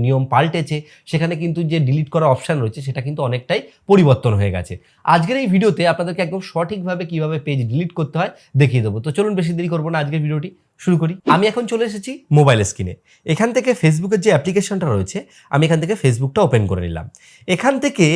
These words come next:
আমার যে লোগো আইকনটি রয়েছে, লোগো আইকনের উপর একবার ক্লিক করব। এখান থেকে কি করতে হবে? আপনি যে পেজটা ডিলিট করতে চান, সেই পেজটাকে কিন্তু এই যে এখান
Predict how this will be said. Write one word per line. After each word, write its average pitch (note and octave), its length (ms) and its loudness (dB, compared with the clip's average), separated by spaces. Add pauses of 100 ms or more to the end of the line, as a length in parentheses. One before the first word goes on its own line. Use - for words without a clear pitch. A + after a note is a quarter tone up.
(160)
আমার F3 220 4
যে G#3 40 2
লোগো D#3 440 6
আইকনটি A#2 360 2
রয়েছে, F#2+ 280 -2
লোগো B2+ 220 2
আইকনের A2 400 0
উপর D#3+ 120 -8
একবার C3 200 -2 (100)
ক্লিক B2+ 260 0
করব। E2+ 140 -4 (240)
এখান B3 220 2
থেকে C4+ 160 -2
কি B3 140 -4
করতে B3 260 4
হবে? A#3+ 160 0 (160)
আপনি C#3 300 0
যে G#3 200 -4
পেজটা B2+ 260 -2 (120)
ডিলিট D3+ 220 2
করতে - 280 -6
চান, A2 180 -2 (280)
সেই - 260 4
পেজটাকে E3+ 460 0
কিন্তু E3+ 200 -4
এই D3 220 2
যে D3 60 -2 (160)
এখান F#3 200 -4